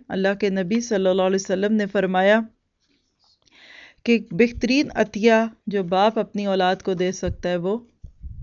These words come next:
क्या है? सेलफोन, गाड़ी, Land Cruiser, Cycle,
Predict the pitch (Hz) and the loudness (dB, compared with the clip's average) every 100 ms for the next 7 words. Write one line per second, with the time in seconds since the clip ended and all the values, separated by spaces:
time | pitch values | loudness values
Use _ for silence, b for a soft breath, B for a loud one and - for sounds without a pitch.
0 | - - _ _ - 202 170 165 170 - | -18 -20 _ _ -12 -6 -4 -6 -10 -14
1 | _ _ - 202 214 247 226 - _ _ | _ _ -6 -6 -4 -8 -8 -12 _ _
2 | 240 _ _ 240 226 _ _ _ 180 180 | _ _ _ _ -20 _ _ _ -4 0
3 | 190 240 233 - - _ _ _ _ _ | 0 0 -4 -12 -20 _ _ _ _ _
4 | 208 185 196 202 208 202 196 196 202 - | -4 -2 -2 -4 -2 -2 0 -2 -4 -10
5 | - - - 190 190 - 202 214 | -20 -10 -2 0 0 0 -2 -2